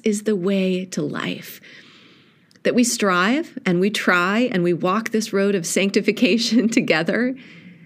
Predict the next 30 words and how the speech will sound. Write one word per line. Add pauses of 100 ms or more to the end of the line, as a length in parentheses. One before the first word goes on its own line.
(280)
And
at
the
end
of
the
day, (640)
Jesus
is
waiting
to
wrap
us
in
his
loving
arms. (800)
I'm
a
better
parent
when
I
go
gently.
I
am
a
better
pastor